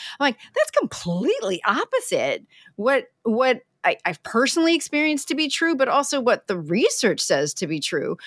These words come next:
when it comes to what creates change that lasts, what creates action that's sustainable."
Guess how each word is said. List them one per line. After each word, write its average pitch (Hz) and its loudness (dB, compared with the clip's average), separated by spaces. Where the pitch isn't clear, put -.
when 226 2
it 208 0
comes 233 2
to 226 2
what 214 2
creates 196 2
change 190 0
that 160 0
lasts, 160 0
what 180 0
creates 190 -2
action 170 0
that's - -6
sustainable." 147 2